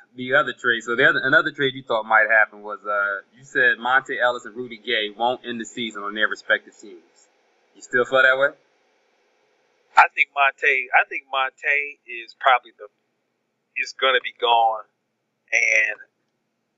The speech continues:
Speaker 2: I, I think Mark Jackson understands that that backcourt together, even though one of them has bad feet, I think the undersized backcourt thing is too much.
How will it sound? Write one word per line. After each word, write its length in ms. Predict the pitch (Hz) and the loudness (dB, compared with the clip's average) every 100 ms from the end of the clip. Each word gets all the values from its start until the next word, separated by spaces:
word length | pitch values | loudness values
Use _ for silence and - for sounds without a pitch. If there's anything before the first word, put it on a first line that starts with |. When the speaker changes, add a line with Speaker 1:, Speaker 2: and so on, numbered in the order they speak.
| _ _ _ _ _ | _ _ _ _ _
Speaker 2:
I, 120 | - 127 | 2 2
I 240 | - 151 160 | 2 0 2
think 180 | 147 131 | -2 0
Mark 200 | 135 135 - | 0 0 0
Jackson 440 | 127 131 - - _ - 120 | 2 2 0 -12 _ -18 -18
understands 720 | 117 - 120 113 113 113 107 - | -18 -12 -2 0 0 -2 -6 -2
that 160 | 104 - | -2 0
that 240 | 120 123 | 0 0
backcourt 540 | - 113 110 - 113 - | 2 2 0 -4 -8 -8
together, 440 | 104 113 113 110 104 | -8 -2 0 0 -4
even 200 | 123 117 | -6 -4
though 160 | 113 107 | -4 -2
one 240 | 107 120 | 0 0
of 80 | 117 | 0
them 160 | 104 101 | -6 -10
has 200 | - 104 95 | -2 -2 -2
bad 220 | - 110 104 - | -2 0 -2 -4
feet, 220 | 123 - - - - - _ _ _ _ _ | -8 -8 -20 -20 -20 -20 _ _ _ _ _
I 120 | 117 - | 2 2
think 180 | 156 - | 0 0
the 80 | - | 2
undersized 640 | 131 151 147 143 127 123 | 2 2 2 4 4 2
backcourt 480 | 127 123 - 123 - | 2 2 2 -6 -10
thing 160 | 120 110 | -12 -16
is 80 | - | -18
too 160 | - - - | -20 -20 -10
much. 440 | 117 117 - - | -2 0 -2 -10